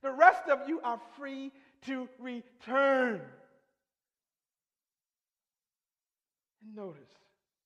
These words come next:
Judah. Judah. Judah, who orchestrated the betrayal of Joseph. Judah. Judah, who planned Joseph's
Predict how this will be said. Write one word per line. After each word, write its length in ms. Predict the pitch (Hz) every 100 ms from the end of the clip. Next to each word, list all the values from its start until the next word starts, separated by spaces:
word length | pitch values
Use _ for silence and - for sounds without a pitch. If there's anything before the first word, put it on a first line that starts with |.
| _ _ _ _ _ _ 139
Judah. 240 | 202 190 - - _ _ _ _ _ _ _ _ _ _ _ _ _ _ _ _ _ _ _ -
Judah. 320 | 330 302 170 - - - _ _ _ _ _ _ _ _ _ _ _ _ _ _ _
Judah, 520 | 175 403 440 302 285 - -
who 240 | 311 262 - -
orchestrated 880 | 392 415 415 370 - 285 254 240 233 - - 233
the 120 | 294
betrayal 720 | - 247 - 311 302 247 214
of 200 | 214 175
Joseph. 240 | 220 180 - - - - _ _ _ _ _ _ _ _ _
Judah. 360 | 208 294 214 147 - - _ _ _ _ _ _ _ _ _ _ _
Judah, 640 | 165 330 427 415 320 - -
who 180 | 311 302
planned 680 | 185 285 349 359 302 285 - - -
Joseph's 580 | 302 311 302 269 233